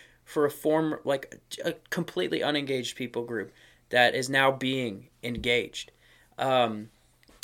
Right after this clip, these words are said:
that's not the only thing happening in this particular nation. Uh, in other regions of this nation, there's another Forge ambassador who's working there, and this particular person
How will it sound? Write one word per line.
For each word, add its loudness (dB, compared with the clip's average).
that's 4
not 6
the 4
only 4
thing -2
happening -4
in -6
this -6
particular -6
nation. -2
Uh, 2
in 0
other 4
regions -2
of -4
this -4
nation, -6
there's 4
another 2
Forge 0
ambassador 0
who's -8
working -4
there, -6
and 0
this 2
particular 0
person 0